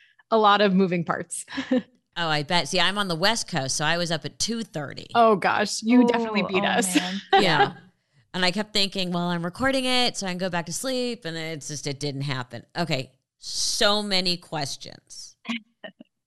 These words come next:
Speaker 2: Okay. So many que-, first of all, it was amazing. Nobody does
Speaker 1: It's
Speaker 2: pomp
Speaker 1: beautiful.
Speaker 2: and circumstance like the British.
Speaker 3: Truly. I mean, that's what the commentators kept saying, was it was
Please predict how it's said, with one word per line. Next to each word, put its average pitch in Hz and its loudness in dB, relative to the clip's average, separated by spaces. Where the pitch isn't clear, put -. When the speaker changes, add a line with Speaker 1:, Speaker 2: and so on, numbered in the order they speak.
Speaker 2:
Okay. - -8
So - 0
many 165 2
que-, 170 -4
first 240 0
of 226 6
all, 196 2
it 202 0
was 170 2
amazing. 143 -2
Nobody 240 2
does 202 0
Speaker 1:
It's - -10
Speaker 2:
pomp 185 -2
Speaker 1:
beautiful. 196 2
Speaker 2:
and 165 -2
circumstance 160 2
like 156 -2
the 143 -4
British. - -8
Speaker 3:
Truly. 190 2
I 180 -2
mean, 196 0
that's 196 0
what 233 2
the 214 0
commentators 196 0
kept 185 -10
saying, 180 -6
was 208 -10
it 202 -6
was 208 -8